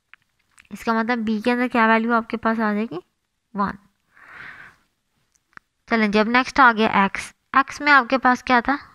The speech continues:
ज़ीरो। यहाँ पे भी बी के, बी के अंदर आपके पास क्या पड़ा था, ज़ीरो, और ए की value फिर इसके बाद बी को assign हुई है। यहाँ पे एक्स के पास क्या, एक्स के अंदर क्या पड़ा हुआ आपके पास,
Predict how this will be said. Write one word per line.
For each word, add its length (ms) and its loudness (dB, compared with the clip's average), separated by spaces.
ज़ीरो। 420 0
यहाँ 220 4
पे 100 0
भी 140 4
बी 200 2
के, 140 0
बी 400 -2
के 120 0
अंदर 200 4
आपके 260 4
पास 220 -2
क्या 160 0
पड़ा 200 2
था, 160 0
ज़ीरो, 300 0
और 240 -2
ए 180 4
की 160 -4
value 280 2
फिर 160 -2
इसके 200 -8
बाद 220 2
बी 220 -4
को 220 -2
assign 400 -2
हुई 140 -6
है। 140 -8
यहाँ 160 6
पे 120 4
एक्स 180 0
के 100 2
पास 260 4
क्या, 180 4
एक्स 240 0
के 100 0
अंदर 180 0
क्या 160 2
पड़ा 180 4
हुआ 100 6
आपके 240 0
पास, 300 -2